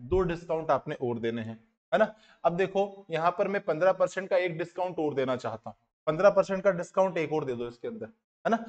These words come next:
पन्द्रह परसेंट का डिस्काउंट दोगे तो पहले तो दस परसेंट का डिस्काउंट दे दो, तो ये आपके पास कितना हो गया, चार सौ पचास, है ना। टेन परसेंट का डिस्काउंट कितना हो गया, चार सौ पचास। अच्छा बताओ, इस टेन परसेंट के डिस्काउंट का यदि आधा करोगे तो आपको, अ,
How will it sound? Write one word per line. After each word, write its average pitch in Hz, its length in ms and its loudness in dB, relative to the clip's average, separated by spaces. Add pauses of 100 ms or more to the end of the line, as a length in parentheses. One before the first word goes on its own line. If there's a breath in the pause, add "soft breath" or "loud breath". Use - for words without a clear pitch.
(220 loud breath)
पन्द्रह 160 260 6
परसेंट 190 340 2
का 196 100 6
डिस्काउंट 180 420 -2
दोगे 160 320 0
तो - 380 -16
पहले 170 260 4
तो 196 100 2
दस 165 260 2
परसेंट 180 260 0
का 190 80 6
डिस्काउंट 185 380 0
दे 180 100 2
दो, 175 120 0
तो - 260 -10
ये 165 100 2
आपके 165 240 2
पास 170 180 0
कितना 170 240 -4
हो 170 120 4
गया, 185 200 2 (440 loud breath)
चार 160 280 8
सौ 180 320 0 (840)
पचास, - 680 -2 (100)
है 170 60 0
ना। 226 120 2 (400 soft breath)
टेन 175 140 2
परसेंट 190 360 2
का 196 60 6
डिस्काउंट 185 380 2
कितना 185 200 -2
हो 185 60 2
गया, 196 100 2
चार 165 220 0
सौ - 120 -10
पचास। - 420 -6
अच्छा 165 180 0
बताओ, 185 240 6
इस 185 160 -2
टेन 165 180 -2
परसेंट 180 380 -4
के 190 80 -2
डिस्काउंट 175 440 -4
का 190 80 -4
यदि 185 180 -2
आधा 156 240 0
करोगे 170 440 -4
तो - 480 -6
आपको, 175 380 4
अ, 151 540 4